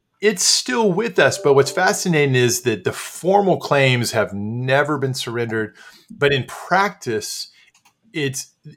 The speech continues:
different ones have been walked back in certain ways. So look at detention. Uh, detention outside of ac-, areas of active combat operations as the place where you captured somebody and where you're still holding them,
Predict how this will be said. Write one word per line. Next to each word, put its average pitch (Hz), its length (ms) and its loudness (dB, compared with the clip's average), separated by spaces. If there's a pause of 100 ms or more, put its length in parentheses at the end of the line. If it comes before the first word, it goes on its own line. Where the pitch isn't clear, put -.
different 185 320 2
ones 160 220 2
have 139 120 4
been 113 160 -4
walked 131 380 2
back 117 240 0
in 104 120 -10
certain 110 300 -6
ways. 123 240 -4
So 113 300 -4
look 131 180 -2
at 127 80 -4
detention. - 540 -6 (580)
Uh, 123 180 2
detention 160 880 -2 (520)
outside 143 500 2
of 131 100 0
ac-, 127 220 4
areas 123 300 0
of 117 60 2
active 113 280 -2
combat 113 340 -2
operations 104 680 -2
as 117 300 -2
the 117 80 -4
place 120 260 0
where 117 160 4
you 120 140 2
captured 120 340 0
somebody 107 460 -4
and 131 180 0
where 104 140 0
you're 104 100 -6
still 104 200 -8
holding 131 260 -6
them, 208 240 -8